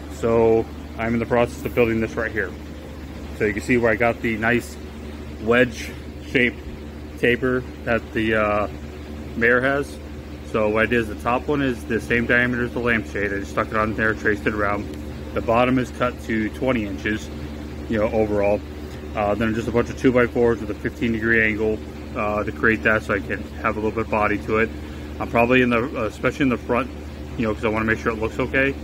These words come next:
I'm probably gonna put masking tape across there,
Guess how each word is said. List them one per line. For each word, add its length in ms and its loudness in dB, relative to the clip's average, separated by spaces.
I'm 80 -4
probably 220 4
gonna 160 0
put 160 -4
masking 360 2
tape 240 0
across 360 0
there, 260 2